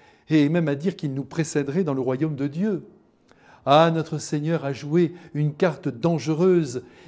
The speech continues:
et il nous supplie d'en faire autant. Qui suit cette voie sera un jour heureux dans le ciel, j'en suis sûr,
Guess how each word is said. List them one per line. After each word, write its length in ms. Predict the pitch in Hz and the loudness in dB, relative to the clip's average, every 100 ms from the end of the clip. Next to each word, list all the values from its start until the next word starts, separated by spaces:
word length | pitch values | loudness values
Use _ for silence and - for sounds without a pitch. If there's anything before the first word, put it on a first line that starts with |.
| - | 2
et 100 | 170 | 4
il 180 | 185 185 | 4 4
nous 100 | 190 | 2
supplie 680 | 170 - - 247 247 220 220 | 0 -4 0 0 0 0 2
d'en 160 | 180 156 | 0 0
faire 200 | 165 139 | -2 0
autant. 600 | 131 - 147 120 - _ _ _ - - _ | -4 0 0 0 -6 _ _ _ -20 -20 _
Qui 340 | - 233 226 202 | 2 4 4 2
suit 560 | - - 170 190 208 | -2 -8 -2 0 0
cette 300 | - 170 143 | 0 -2 -2
voie 340 | 113 135 170 151 | -4 2 2 2
sera 320 | 170 151 156 | -2 -2 0
un 100 | 160 | -2
jour 380 | 127 170 175 - - | 0 2 2 0 -8
heureux 380 | 156 156 143 160 | 2 4 6 4
dans 100 | 151 | 4
le 120 | 147 | 0
ciel, 640 | 147 - - 165 156 139 - - - | -2 -4 0 2 4 2 -4 -12 -14
j'en 240 | 120 160 170 | -4 -2 -2
suis 160 | 156 | -4
sûr, 420 | 135 - 165 170 | -8 0 2 2